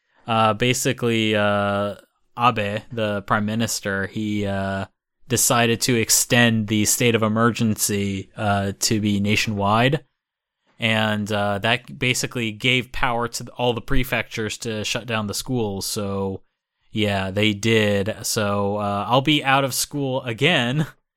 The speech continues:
uh, starting next Wednesday. Uh, so I, I still have to go back to school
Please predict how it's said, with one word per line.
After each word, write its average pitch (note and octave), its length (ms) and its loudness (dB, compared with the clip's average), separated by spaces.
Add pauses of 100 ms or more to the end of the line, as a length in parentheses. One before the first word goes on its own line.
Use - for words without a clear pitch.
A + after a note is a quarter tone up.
(320)
uh, A#2 240 0
starting C3+ 760 2
next B2 480 0
Wednesday. A2 880 -2 (220)
Uh, F#2+ 500 -6
so G#2 280 -2
I, A#2 260 -4
I B2 40 2
still E3+ 180 2
have E3 160 4
to E3+ 60 0
go C3+ 140 -2
back C3 220 2
to D3 80 -4
school B2+ 440 0